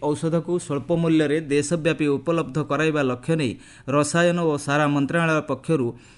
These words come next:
ଜନୌଷଧି ସପ୍ତାହ ଦୁଇ ହଜାର ଛବିଶ ପାଳନ କରାଯାଉଛି। ଏହି ଅଭିଯାନର ତୃତୀୟ ଦିନରେ ଆଜି ମହିଳା, ବରିଷ୍ଠ ନାଗରିକ ଓ ଶିଶୁମାନଙ୍କ ସ୍ୱାସ୍ଥ୍ୟସେବାକୁ ଗୁରୁତ୍ୱ ଦେଇ ସତଚାଳିଶଟି ଶିବିରର ଆୟୋଜନ କରାଯାଇଥିଲା। ଶିବିରରେ ନିଃଶୁଳ୍କ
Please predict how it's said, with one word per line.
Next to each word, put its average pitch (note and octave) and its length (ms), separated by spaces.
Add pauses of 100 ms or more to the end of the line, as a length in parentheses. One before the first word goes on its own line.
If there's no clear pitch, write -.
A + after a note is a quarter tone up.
(140)
ଜନୌଷଧି D#3+ 540
ସପ୍ତାହ D3 420 (100)
ଦୁଇ C#3+ 200
ହଜାର C#3 240 (120)
ଛବିଶ C#3+ 320 (140)
ପାଳନ C3+ 300
କରାଯାଉଛି। A2+ 580 (540)
ଏହି D3+ 140
ଅଭିଯାନର E3 560 (120)
ତୃତୀୟ D3 320
ଦିନରେ D3 400
ଆଜି C3+ 240
ମହିଳା, C3+ 380 (100)
ବରିଷ୍ଠ C#3 300 (100)
ନାଗରିକ C3+ 480
ଓ D3+ 140
ଶିଶୁମାନଙ୍କ D3 720
ସ୍ୱାସ୍ଥ୍ୟସେବାକୁ C3+ 680 (100)
ଗୁରୁତ୍ୱ D3 360
ଦେଇ B2+ 140 (320)
ସତଚାଳିଶଟି E3 640
ଶିବିରର C#3+ 420 (160)
ଆୟୋଜନ C3 400
କରାଯାଇଥିଲା। B2 580 (440)
ଶିବିରରେ D#3 500
ନିଃଶୁଳ୍କ D#3+ 460